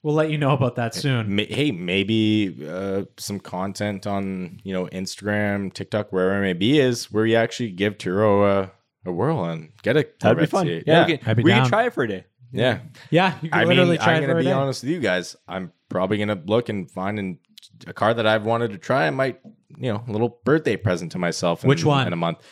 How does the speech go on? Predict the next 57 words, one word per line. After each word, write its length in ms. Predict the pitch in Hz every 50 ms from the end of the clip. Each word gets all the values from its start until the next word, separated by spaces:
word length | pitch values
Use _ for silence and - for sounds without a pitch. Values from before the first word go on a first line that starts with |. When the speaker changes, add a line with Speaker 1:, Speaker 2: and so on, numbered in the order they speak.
| - - - -
Speaker 1:
Pick. 320 | - 165 160 139 - - - _ _ _ _ _ - -
Speaker 2:
I 120 | 110 113
honestly 400 | 113 117 131 143 156 151 - 135
think 240 | - - 139 139 127
I, 180 | 107 95 98 92
uh, 160 | - - 95 92
that 200 | 92 98 98 120
Speaker 3:
He's 100 | 113 101
Speaker 2:
I 60 | 104
Speaker 3:
seeding 440 | - - 151 156 147 147 143 131 123
that 100 | 120 113
he 100 | 123 117
wants 260 | 120 123 120 113 104
me 120 | 117 120
to 100 | 113 110
get 160 | 101 107 104
him 80 | 107 101
a 60 | 98 92
birthday 380 | - 104 107 104 - 107 90
present. 260 | 82 - 92 95 117
Speaker 2:
No, 160 | 151 175 190 151
no, 120 | 117 110
no, 300 | 113 131 - 143 113 101
no. 100 | 131 135 - - - 165
Speaker 1:
<laughs> 180 | 151 - -
Speaker 2:
No, 220 | 117 143 151 127 104
to, 160 | - - 107
to 160 | - - 117
be 140 | 110 113 117
honest 280 | 95 107 131 139 - -
with 100 | 90 90
you, 180 | 90 92 92 - -
even 240 | - 127 131 135 131
seeing 180 | - - 143 127
the 60 | 117
cost 340 | - - 104 101 101 - -
of, 340 | 101 95 92 87 82 - -
uh, 340 | 92 87 87 87 85 85 85
not 300 | 85 87 104 110 117 98
a 60 | 85
C 360 | - - - - 87 82 85
eight, 240 | 98 135 151 127 -
but, 80 | 101 92
like, 200 | 92 90 87 92
a 40 |
C 220 | - - - 90 85
seven, 400 | - - 95 110 120 113 92 90
that's 180 | 95 104 104 -
pretty 220 | - - 117 98 -
cool. 200 | - - 87 87
I've 140 | 95 98 95
never 180 | 95 90 101 98
driven 260 | 92 101 98 104 107
an 100 | 98 98
American 320 | 95 95 98 98 - 98
muscle 260 | 95 110 139 - - 82
car. 300 | - 87 80 80 82